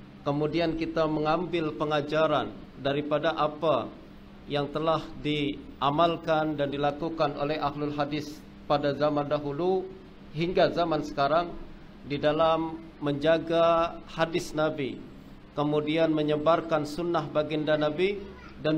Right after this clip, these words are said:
juga mengamalkan sunnah dan hadis Nabi di dalam kehidupan mereka sehari-hari.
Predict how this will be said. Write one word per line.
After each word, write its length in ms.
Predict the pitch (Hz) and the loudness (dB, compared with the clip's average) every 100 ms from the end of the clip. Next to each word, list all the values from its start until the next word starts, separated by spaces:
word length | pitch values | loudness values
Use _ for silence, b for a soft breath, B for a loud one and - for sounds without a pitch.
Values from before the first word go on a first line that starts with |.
| 156 | 0
juga 240 | 156 160 | 2 2
mengamalkan 800 | 151 151 151 165 160 - 131 101 - - - - - - - - - | 2 2 2 2 2 0 0 0 -6 -14 -18 -20 -20 -20 -20 -18 -6
sunnah 400 | - 180 175 160 147 | 0 2 4 4 2
dan 160 | 143 | 0
hadis 400 | 143 165 165 165 | 0 -2 -2 -2
Nabi 320 | 156 151 170 | -2 0 -2
di 80 | 143 | 0
dalam 400 | 143 147 160 156 | 0 2 2 2
kehidupan 640 | 156 143 147 156 - 151 143 | -2 -6 -4 -4 0 0 2
mereka 640 | 143 143 147 147 156 156 - - | 0 -2 0 2 2 -2 -10 -4
sehari-hari. 640 | 151 135 135 127 120 107 | -2 0 -2 -2 -4 -6